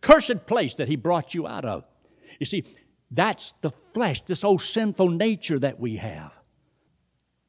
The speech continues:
And so he says, "You'll, you'll lose your freedom." And whenever you live in the flesh, he says, then you have fallen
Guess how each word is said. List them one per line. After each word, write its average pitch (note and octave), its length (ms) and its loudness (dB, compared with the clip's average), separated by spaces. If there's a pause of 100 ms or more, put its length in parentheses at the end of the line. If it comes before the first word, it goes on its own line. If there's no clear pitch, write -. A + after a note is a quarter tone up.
(280)
And B2 120 -4
so C#3 160 0
he B2+ 100 2
says, A#2+ 420 -4
"You'll, B2 300 -2
you'll A#2+ 220 -2
lose C#3 280 -4
your A#2+ 100 -6
freedom." G2 520 -10 (840)
And C3+ 120 4
whenever E3+ 360 4
you E3 240 2 (180)
live F3+ 560 8
in F3 220 0
the D3+ 120 2
flesh, F#3+ 680 2 (1400)
he D3 100 0
says, D3+ 320 0
then C#3 180 0
you D#3+ 140 2
have C3+ 340 2 (800)
fallen E3+ 720 6